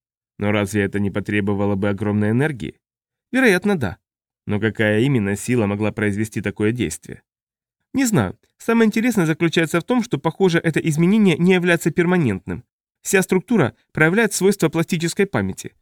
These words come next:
Она медленно возвращается к исходной форме, к форме мыслимой и знакомой». Билдун уловил беспокойство в тоне Тулука. «Мыслимой и знакомой?» переспросил он. «Это совсем иной феномен», сказал Тулук.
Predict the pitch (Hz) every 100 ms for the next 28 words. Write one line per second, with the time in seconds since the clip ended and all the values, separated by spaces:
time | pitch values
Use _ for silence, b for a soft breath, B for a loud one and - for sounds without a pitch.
0 | _ _ _ _ 135 147 170 190 185 151
1 | 139 139 - 185 175 160 170 - 160 160
2 | - 117 95 87 - _ _ - 202 208
3 | 131 135 160 - 123 117 127 135 151 -
4 | 85 - _ _ _ _ _ _ _ 117
5 | 117 107 110 - 120 151 175 117 - 107
6 | 185 - 180 117 107 110 123 87 - -
7 | _ _ _ _ _ _ 104 107 101 104
8 | 98 101 95 98 - 123 95 - _ _
9 | 98 101 107 98 117 90 82 - _ _
10 | _ _ _ 165 - - 185 220 202 202
11 | 139 180 143 95 90 - 107 110 110 92
12 | -